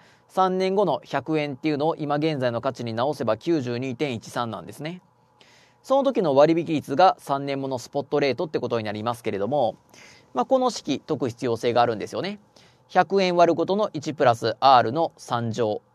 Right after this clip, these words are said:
イコール九十二点一三。で、この三乗っていうのが出てきた場合ね、手計算ではこれを展開して求めることはできないので、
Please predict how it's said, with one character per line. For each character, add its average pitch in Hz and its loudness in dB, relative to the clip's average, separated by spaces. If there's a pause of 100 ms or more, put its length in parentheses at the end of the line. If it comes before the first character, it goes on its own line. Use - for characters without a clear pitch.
イ 165 -4
コ 214 6
ー 185 6
ル 127 2
九 160 2
十 120 -2
二 139 -4
点 170 -2
一 113 -10
三。 92 -10 (1300)
で、 226 0
こ 254 2
の 240 2
三 262 -2
乗 294 4
っ - -8
て - -2
い 311 6
う 311 2
の 285 2
が 170 8
出 165 4
て 165 0
き - -4
た 113 4
場 117 8
合 113 8
ね、 - -2 (380)
手 226 4
計 311 2
算 202 0
で 139 2
は 110 6
こ - 2
れ 175 4
を 156 4 (920)
展 220 0
開 202 10
し - -6
て 190 4
求 185 0
め 208 4
る 135 2
こ 123 -2
と 127 0
は 117 6
で 104 -4
き 185 -4
な 190 4
い 107 -2
の 101 -6
で、 117 4